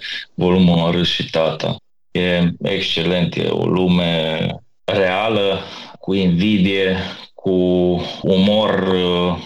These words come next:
aproape de autobază, dar e o, e o finețe acolo și nu e doar, uh,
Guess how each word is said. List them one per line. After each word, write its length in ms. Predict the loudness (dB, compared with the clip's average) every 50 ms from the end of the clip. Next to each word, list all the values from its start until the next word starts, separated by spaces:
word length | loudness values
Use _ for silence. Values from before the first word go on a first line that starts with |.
| -16 -20 -20 -20 _ _ _ _ _ _ _ -6
aproape 560 | -4 -4 -2 -2 0 0 0 0 -2 -2 -2
de 120 | 0 0
autobază, 720 | 0 0 0 0 0 -2 0 2 2 2 2 0 0 0 0
dar 260 | 0 0 0 -2 -2 -2
e 120 | 0 0
o, 200 | 2 0 0 0
e 100 | 0 2
o 260 | 2 2 2 2 0
finețe 600 | -2 -2 -2 0 2 2 2 2 0 -2 -2 -2 0
acolo 480 | -2 -2 -2 0 0 2 2 2 0
și 180 | -2 -2 -2 0
nu 300 | 2 4 4 4 4 2
e 120 | 2 0
doar, 300 | 0 2 2 2 2 0
uh, 1080 | 0 -2 0 0 0 0 0 0 0 0 0 0 0 0 0 -2 -2 -2 -2 -2 -2